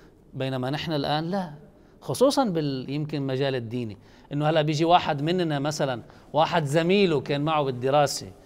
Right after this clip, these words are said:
ولديه تخصص ببعض القضايا اللي بحس الإنسان إنه هو بحاجة لإلها، إنه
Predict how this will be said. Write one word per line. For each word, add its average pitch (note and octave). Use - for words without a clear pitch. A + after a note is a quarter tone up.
ولديه A3+
تخصص G#3
ببعض F#3
القضايا F#3+
اللي G3
بحس G#3
الإنسان G3+
إنه G3+
هو G#3+
بحاجة F#3+
لإلها، D#3+
إنه D#3+